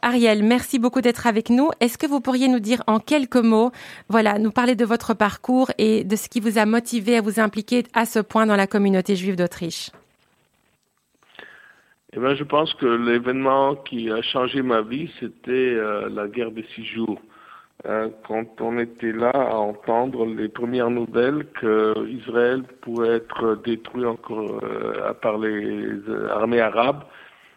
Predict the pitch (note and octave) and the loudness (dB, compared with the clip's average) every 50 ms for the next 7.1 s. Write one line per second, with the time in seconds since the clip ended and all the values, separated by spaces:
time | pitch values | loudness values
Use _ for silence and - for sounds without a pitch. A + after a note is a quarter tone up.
0 | _ - _ _ _ - A#2+ B2 B2 A#2+ A#2 A#2 - D3 D3+ - - - - - | _ -20 _ _ _ -8 -4 -2 0 0 -2 -2 -4 -6 -4 -2 -4 -4 -2 0
1 | A#2+ A2+ A#2 A2+ A2 A2 G#2+ - - - C3 B2 A#2+ - - - A#2+ C#3 D#3 E3 | 2 4 4 4 2 2 0 -2 -6 -6 -6 -6 -6 -8 -10 -6 -6 -4 -4 -6
2 | D#3+ - _ - - A2+ G#2 G#2 G#2 G#2 G#2 G#2 G#2 G#2 F#2 F2+ G#2 G#2+ A2 A2 | -8 -14 _ -4 0 2 2 4 4 2 2 2 0 0 -2 -4 -4 -4 -2 -2
3 | - - - B2+ A2+ A#2 B2 C3 C3 - - - - A2 G#2+ A#2 A#2+ B2+ B2 - | -4 -4 -2 0 2 4 4 4 2 0 -4 -10 -10 -4 0 0 2 2 0 -2
4 | - - A#2 G#2+ G#2+ G#2 G#2 G#2 G#2+ G#2 G2+ G#2 G2+ G#2 G#2 G2+ G2+ G2+ G2+ G2+ | -2 0 2 2 2 2 2 0 0 -2 -4 -4 -6 -8 -8 -10 -10 -10 -10 -10
5 | G2 G2 F2+ F#2+ G#2+ A2 A2+ A2 - - - A#2 A#2 A#2 A#2+ B2 B2 - - G#2+ | -12 -12 -14 -14 -14 -14 -14 -16 -14 -12 -6 -2 0 0 0 0 -2 -6 -4 -4
6 | G#2 G#2+ G#2 - G2+ G#2 - - - A#2 A#2+ - - - B2 A#2+ A2+ - - A2+ | -2 -2 -4 -4 -8 -12 -8 -4 -2 -2 -2 -2 -2 0 0 0 0 -2 -4 -6
7 | A2+ A2+ A2 | -4 -6 -6